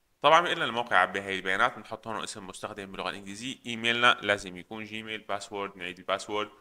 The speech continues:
بننزل لتحت اخي الكريم، بنحل الكابتشا، بنوافق على الشروط، create account، بيكون صار عندنا حساب. الموقع ربعت لنا رساله تاكيد على بريدنا الالكتروني، ممكن نلاقيها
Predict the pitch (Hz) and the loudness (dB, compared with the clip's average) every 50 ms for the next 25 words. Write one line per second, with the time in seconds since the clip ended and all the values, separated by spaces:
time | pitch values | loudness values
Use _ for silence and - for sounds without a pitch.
0 | _ _ _ _ - 110 107 110 101 95 92 117 107 - 90 - - 110 - - | _ _ _ _ -16 -12 -8 -6 -6 -6 -6 -8 -12 -12 -12 -12 -14 -10 -8 -6
1 | 104 104 107 104 101 101 98 98 - - 113 104 95 95 - 107 98 104 113 - | -6 -4 -6 -6 -8 -10 -12 -8 -6 -4 -4 -4 -4 -6 -4 -2 0 0 -2 -2
2 | - 120 104 95 95 95 101 120 127 - - 76 101 107 - - - 120 120 131 | -2 -4 -4 -4 -4 -4 -4 -4 -4 -2 -2 -2 -2 -2 -6 -8 -8 -6 -4 -4
3 | 131 127 - _ _ _ _ _ _ _ - 107 104 110 110 - - 104 - - | -6 -6 -10 _ _ _ _ _ _ _ -8 -6 -6 -6 -6 -6 -8 -8 -8 -6
4 | 113 110 110 110 107 - 95 - 101 98 - 107 92 90 90 90 87 - - - | -6 -6 -6 -8 -10 -16 -14 -12 -12 -12 -8 -6 -6 -6 -6 -6 -10 -8 0 2
5 | 110 107 104 107 - - - _ _ _ - 104 101 107 127 151 147 - 135 120 | 4 4 4 2 -4 -14 -20 _ _ _ -14 -14 -6 -4 -2 -2 0 0 2 4
6 | 113 104 104 104 113 104 98 98 - 104 101 98 - - - - - 120 107 95 | 4 4 4 2 0 -2 -2 -2 -2 -2 -4 -4 -6 -10 -10 -10 -6 -2 0 2
7 | 98 101 98 101 104 113 110 113 107 123 123 - - - 151 156 160 151 147 135 | 2 2 2 0 -2 -2 -2 -4 -6 -6 -8 -10 -8 -6 -6 -4 -4 -6 -8 -10
8 | 127 127 113 110 110 95 117 117 117 117 117 107 104 - | -10 -8 -4 -2 -2 0 4 4 4 4 4 0 -8 -18